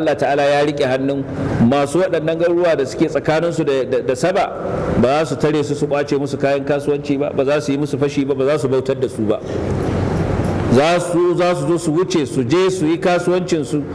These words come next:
su dawo dare da rana. "Siru fiha layaliya wa ayyaman aminin." Ubangiji ya haɗa musu arziki, ya haɗa musu zaman lafiya da kwanciyar hankali, za su yi zirga-zirgar kasuwancin su cikin,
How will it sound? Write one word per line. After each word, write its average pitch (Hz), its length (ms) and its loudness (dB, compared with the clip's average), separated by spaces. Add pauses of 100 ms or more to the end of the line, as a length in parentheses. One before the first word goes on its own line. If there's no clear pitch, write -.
(160)
su - 160 2
dawo 165 380 2
dare 180 260 2
da 156 120 2
rana. 131 340 0 (720)
"Siru 175 460 4
fiha 175 360 2
layaliya 170 460 2
wa 156 160 4
ayyaman 143 320 2
aminin." 147 420 0 (960)
Ubangiji 165 300 2
ya 170 180 2
haɗa 165 160 2
musu 170 160 -2
arziki, 175 500 0 (400)
ya 147 140 4
haɗa 165 140 2
musu 165 180 -2
zaman 170 260 2
lafiya 175 340 2
da 147 80 0
kwanciyar 170 360 2
hankali, 170 440 0 (300)
za 165 220 6
su 160 120 0
yi 165 60 2
zirga-zirgar 151 600 2
kasuwancin 160 480 0
su - 120 -4
cikin, 135 340 0